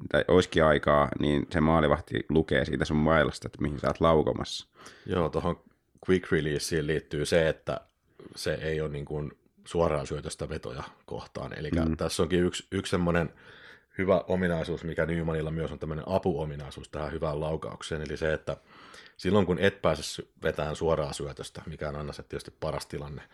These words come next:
Speaker 2: jos joudut pitämään itse ki-, kiekkoa ja siinä on blokki edessä, niin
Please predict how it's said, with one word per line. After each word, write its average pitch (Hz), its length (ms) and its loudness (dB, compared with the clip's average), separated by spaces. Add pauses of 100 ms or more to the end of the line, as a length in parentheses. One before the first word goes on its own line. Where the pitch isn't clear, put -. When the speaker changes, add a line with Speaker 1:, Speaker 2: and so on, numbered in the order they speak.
(600)
Speaker 2:
jos 78 140 -4
joudut 85 260 2
pitämään 98 300 4
itse 101 180 2 (100)
ki-, 95 320 2
kiekkoa 95 440 4
ja 78 60 0
siinä 82 180 -4
on 80 60 -2
blokki - 520 -2 (180)
edessä, 78 440 -4 (500)
niin 71 260 -6